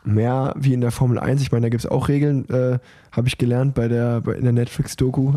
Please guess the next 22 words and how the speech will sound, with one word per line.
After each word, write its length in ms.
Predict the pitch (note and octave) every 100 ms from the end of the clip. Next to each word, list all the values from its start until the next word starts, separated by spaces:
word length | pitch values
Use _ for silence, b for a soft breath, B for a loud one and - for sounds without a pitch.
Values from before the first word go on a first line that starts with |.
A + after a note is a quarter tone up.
| -
äh, 240 | B2 A#2+ -
auch 160 | -
Shoutout 320 | A#2+ B2 B2 B2+
von 140 | C3
meiner 180 | A#2+ A#2+
Seite 160 | B2 A#2
aus, 120 | B2+
finde 120 | A#2+
ich 80 | A#2+
auch 80 | A#2+
sehr 180 | B2
gut, 160 | C3 C3
die 60 | B2+
drei 180 | A#2+
Staffeln 360 | A#2+ C3 B2+ C3
Drive 220 | A#2+ A#2+
to 100 | -
Survive. 440 | - C#3 B2+ C#3 - B B B B B2+ -
Ähm, 160 | C#3
aber 320 | C3+ C3+ C3 B B B B -
wenn's 220 | C#3 C3+
da 380 | C#3 C3+ C3